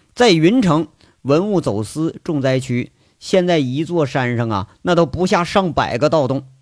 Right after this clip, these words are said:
一个村儿里头男女老少全都是文物贩子，文物流失的那到海外的，一年都得是好几百件儿。在凤城，那个小黑煤窑子、小黑矿已经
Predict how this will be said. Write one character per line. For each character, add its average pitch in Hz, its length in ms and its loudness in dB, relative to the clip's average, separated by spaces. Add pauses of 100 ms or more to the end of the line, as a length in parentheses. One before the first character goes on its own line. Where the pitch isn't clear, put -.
(340)
一 202 140 2
个 262 120 6
村 240 220 4
儿 - 20 4
里 156 140 2
头 131 200 -2
男 143 220 0
女 214 160 -2
老 92 160 -2
少 156 160 0
全 151 320 -2
都 226 140 4
是 175 80 2
文 131 260 0
物 143 80 -2
贩 123 260 -2
子， 98 120 -8 (340)
文 202 300 2
物 233 80 2
流 202 200 4
失 202 280 0
的 190 160 2 (180)
那 185 160 0
到 190 160 4
海 120 220 0
外 175 200 4
的， 135 180 -2 (180)
一 214 180 -2
年 147 240 0
都 170 160 0
得 120 140 0
是 131 100 -4
好 143 180 -4
几 160 140 -4
百 - 300 -8
件 113 120 -2
儿。 107 120 -10 (840)
在 165 360 4
凤 165 240 -2
城， 127 320 -2 (140)
那 - 100 -10
个 123 80 -4
小 107 160 -4
黑 143 160 -2
煤 139 140 0
窑 110 240 0
子、 135 100 -2
小 101 160 -4
黑 135 160 0
矿 160 280 0 (300)
已 131 220 -2
经 170 220 0